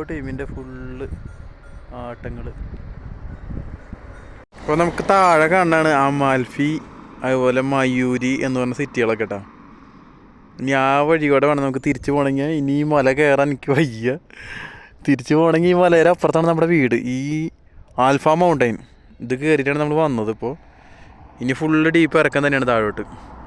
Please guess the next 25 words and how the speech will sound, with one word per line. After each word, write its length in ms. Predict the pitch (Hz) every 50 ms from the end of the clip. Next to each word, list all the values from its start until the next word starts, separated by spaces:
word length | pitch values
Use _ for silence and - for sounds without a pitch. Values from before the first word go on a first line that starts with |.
| - - - - - - - - - - - -
അത് 80 | 123 131
കഴിഞ്ഞ് 200 | 139 139 139 139 139
നമ്മൾ 140 | 135 131 127 135 139 139
നേരെ 300 | 131 131 131 131 135 139 151
താഴെ 180 | 143 131 131 135
എത്തും. 180 | 131 - 131 139 - - - - - - - - - - 117
ആ 20 | 127 135
വഴി 140 | 139 135 131 131
പിടിച്ച് 240 | 139 139 131 120 143 131
പിന്നെ 180 | 139 131 131 127 131
നേരെ 420 | 127 127 123 123 123 123 123 127 151 180 - - - - - - - - - - - -
സലേർണോ 400 | - 156 165 180 185 185 190 220 220 -
എന്ന് 100 | 147 139
പറഞ്ഞ 120 | 131 120 107
സ്ഥലത്തോട്ട്. 360 | 117 104 92 104 101 98 110 - 78 76 104 - - - -
നമ്മുടെ 200 | - 214 220 233 208
ഇപ്പുറത്തുള്ള 500 | _ - 202 180 170 - 190 185 175 175 175 180 190 196 190 - - _
കടൽ 260 | - 165 165 147 147 143 143
നമ്മൾ 140 | 151 156 156 151 -
കണ്ടിരിക്കുകയാണ്. 560 | 170 170 147 120 131 135 135 139 131 123 123 113 _ _ - - - _ _ _ _ _ -
താഴത്തെ 420 | 127 123 120 120 117 120 120 127 123 -
സിറ്റി 300 | - 127 _ _ _ 131 143 _ _ _ _ _ _ _ _ _ _ _ _ _ _ _ _ _ _
ഫുൾ 200 | _ 127 127 123 127 135 131
ഡീപ്പ് 320 | 147 139 131 127 120 - 147
ഇറക്കം 260 | 127 120 _ - 131